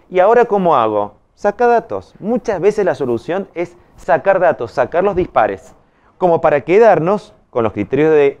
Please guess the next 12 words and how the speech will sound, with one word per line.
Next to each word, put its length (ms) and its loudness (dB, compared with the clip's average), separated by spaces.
inclusión 540 -8
que 100 -6
yo 80 -4
elegí 240 0
al 80 0
principio, 540 -2
con 140 0
los 80 0
que 100 -2
realmente 440 -2
sirven. 360 -10
Todos 500 2